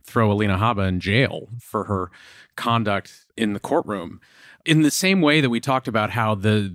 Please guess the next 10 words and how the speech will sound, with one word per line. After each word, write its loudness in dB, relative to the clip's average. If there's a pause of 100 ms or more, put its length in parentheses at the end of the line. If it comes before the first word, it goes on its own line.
(140)
the -2
outrageous 0
conduct 0
by -4
Donald 0
Trump -4
likely 0
influenced 0
the -4
jury, 2